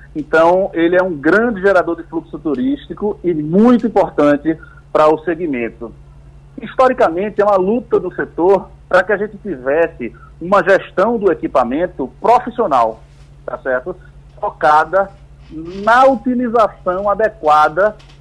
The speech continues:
do equipamento, para que a gente pudesse gerar um fluxo e tirar tudo que o centro de convenções pode, pode nos dar, né,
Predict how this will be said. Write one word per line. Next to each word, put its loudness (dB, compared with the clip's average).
do 0
equipamento, -4
para -4
que -6
a 0
gente -6
pudesse -4
gerar 4
um -8
fluxo -6
e -12
tirar 2
tudo 2
que -2
o -6
centro 0
de -6
convenções -2
pode, 2
pode 0
nos -4
dar, 0
né, 0